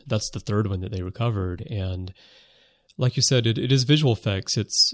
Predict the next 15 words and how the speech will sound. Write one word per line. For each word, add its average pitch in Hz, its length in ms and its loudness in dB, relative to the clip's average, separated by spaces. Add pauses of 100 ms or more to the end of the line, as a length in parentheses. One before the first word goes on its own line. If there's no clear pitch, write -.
visual 127 320 4
effects - 340 0
supervisor 107 680 4
Darren 104 420 2
R. 101 180 0
Docherman, 110 760 0
restoration 117 640 4
supervisor 107 580 0
Michael 101 460 -2
Matessino, 104 800 -2 (600)
and 113 240 6
producer 104 480 2
David 98 380 0
C. - 160 -4
Fine. 101 580 -6